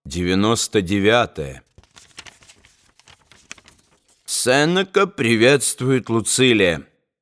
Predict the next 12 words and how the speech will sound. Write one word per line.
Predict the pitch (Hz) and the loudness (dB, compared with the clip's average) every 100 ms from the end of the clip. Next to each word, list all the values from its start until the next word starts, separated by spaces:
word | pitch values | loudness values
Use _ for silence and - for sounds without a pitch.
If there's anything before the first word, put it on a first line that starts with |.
| _ _ _ - | _ _ _ -2
Я | 107 139 | 0 0
посылаю | - 117 117 120 135 131 | 0 -4 2 4 4 2
тебе | 107 113 127 | 0 0 0
письмо, | 107 - 113 143 165 127 87 _ _ _ _ | 0 -4 -2 0 2 2 -2 _ _ _ _
которое | - 110 123 120 117 | -6 0 2 2 2
написал | 110 110 98 123 135 127 | -2 -4 -4 2 2 2
Маруллу, | 117 117 117 156 147 113 87 82 _ _ _ _ _ - | 0 0 0 0 -2 -2 -4 -6 _ _ _ _ _ -6
когда | 95 107 113 | 0 2 2
он | 113 92 | 0 -4
потерял | 104 107 110 123 120 | -6 0 2 4 2
младенца | 107 104 113 113 - 107 | 0 0 0 0 -2 -6
сына | - 135 127 110 95 | -4 -2 0 0 -2